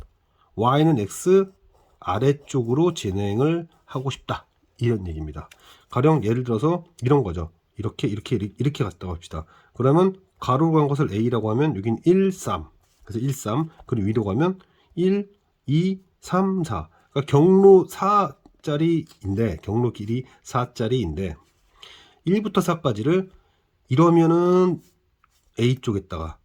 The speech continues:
그다음에 이러면 B 쪽에 또 넣는다는 얘기죠. 그럼 최단 경로 방법을 쓰게 되면 숫자는 무조건 뒤로 배치될수록 큰 숫자가 나오니까,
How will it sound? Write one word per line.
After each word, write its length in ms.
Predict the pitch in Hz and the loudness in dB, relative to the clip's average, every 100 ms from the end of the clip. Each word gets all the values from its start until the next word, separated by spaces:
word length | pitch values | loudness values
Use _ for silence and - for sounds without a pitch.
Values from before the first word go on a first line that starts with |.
| _ | _
그다음에 300 | - 95 107 | -12 -8 -6
이러면 460 | 117 110 123 156 151 | -4 -2 0 0 -2
B 140 | - | -8
쪽에 220 | - 120 113 | -8 -4 -2
또 100 | 113 | -4
넣는다는 540 | 101 127 131 113 113 | 0 0 0 0 -2
얘기죠. 320 | 82 82 78 - - _ | -4 -8 -12 -16 -20 _
그럼 140 | 147 | -6
최단 420 | 147 240 247 262 220 | -2 0 0 0 2
경로 960 | 190 180 170 165 160 160 156 147 110 - _ _ _ - | 4 4 4 4 4 4 4 2 -4 -12 _ _ _ -6
방법을 460 | 117 117 123 139 135 | 0 2 2 0 -2
쓰게 340 | - 165 156 | -2 -2 -2
되면 360 | 107 117 120 85 - - | -2 -2 -2 -6 -14 -20
숫자는 560 | - - 202 202 170 | -12 -2 2 4 4
무조건 560 | 110 117 156 - 139 - | 2 -2 -4 -2 -4 0
뒤로 360 | 151 170 208 | 2 4 6
배치될수록 720 | 180 160 - 147 - 120 117 | 6 4 0 -2 -2 -4 -6
큰 180 | - 113 | -2 -2
숫자가 380 | - - 160 131 | -2 -4 -4 -2
나오니까, 720 | 87 80 76 71 110 113 80 | -4 -6 -8 -10 -6 -6 -6